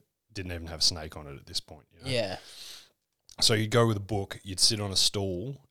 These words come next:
Speaker 1: and just watch, it was cheese. And you just watch the cheese go by.
Speaker 2: <laughs>
Speaker 1: And you'd, is, my job was, is the mach-, did the machine fuck up? Nah. Okay, sweet. Just let it keep going.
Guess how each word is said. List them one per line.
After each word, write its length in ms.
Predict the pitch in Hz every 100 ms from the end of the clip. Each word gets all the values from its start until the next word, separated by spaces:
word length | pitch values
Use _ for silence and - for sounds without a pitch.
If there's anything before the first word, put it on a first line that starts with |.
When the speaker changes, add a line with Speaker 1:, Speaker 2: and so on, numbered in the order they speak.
| -
Speaker 1:
and 300 | 87 87 87
just 220 | 90 -
watch, 520 | 90 98 - - - -
it 80 |
was 100 | 87
cheese. 480 | - - 92 80 - - _ _ _ _ _ _ _ -
And 120 | 90
you 60 | 87
just 220 | 98 -
watch 180 | 107 -
the 60 | 87
cheese 280 | 95 104
go 160 | 107 110
by. 320 | 117 131 170 -
Speaker 2:
<laughs> 40 | - - - - - 320 - 440 480 -
Speaker 1:
And 200 | - 110
you'd, 180 | 107 -
is, 280 | 123 113 113 - - - _ _
my 140 | 131 127
job 260 | 139 135
was, 340 | 123 113 104 - - _ _ -
is 140 | 117
the 60 | 117
mach-, 240 | 117 - -
did 140 | 110 107
the 40 |
machine 300 | 107 123 123
fuck 280 | 120 131 147
up? 180 | 170 139 - _ _ _ _
Nah. 240 | 110 139 160 -
Okay, 260 | 107 117 107
sweet. 440 | - 123 104 -
Just 200 | 107 101
let 120 | 104 101
it 60 |
keep 180 | - 98
going. 400 | 98 101 92 90